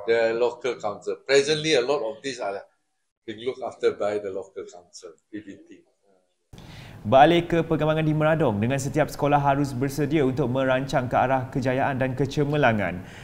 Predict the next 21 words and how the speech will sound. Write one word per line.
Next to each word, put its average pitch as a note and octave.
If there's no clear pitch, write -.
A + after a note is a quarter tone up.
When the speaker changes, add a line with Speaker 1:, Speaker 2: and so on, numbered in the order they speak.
Speaker 2:
Ahli A#2+
Dewan C3+
Undangan C3
Negeri C3
Adun B2
Daro, C3
Safi'i B2
Ahmad, A#2+
berkata B2
prestasi A#2
pencapaian A#2+
sesebuah A#2
sekolah C#3
diukur C3+
dari B2+
segi C#3
pencapaian C3
akademik D3
dan A#2
juga G#2
pencapaian G2+